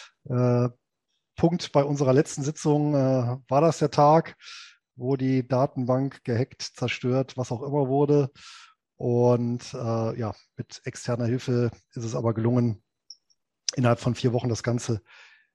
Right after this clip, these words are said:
in mühsamer Kleinarbeit, äh, wiederherzustellen. Ich hatte es auch zwischenzeitlich in den, meinen Kanälen, äh,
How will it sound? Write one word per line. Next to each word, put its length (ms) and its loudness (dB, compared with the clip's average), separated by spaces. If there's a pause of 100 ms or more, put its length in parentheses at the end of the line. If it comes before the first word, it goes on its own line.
in 160 -4
mühsamer 480 4
Kleinarbeit, 840 2
äh, 120 -8
wiederherzustellen. 1120 0
Ich 240 -6
hatte 200 -6
es 80 -12
auch 120 -10
zwischenzeitlich 600 -4
in 80 -10
den, 400 -4
meinen 240 -4
Kanälen, 560 0 (640)
äh, 260 -6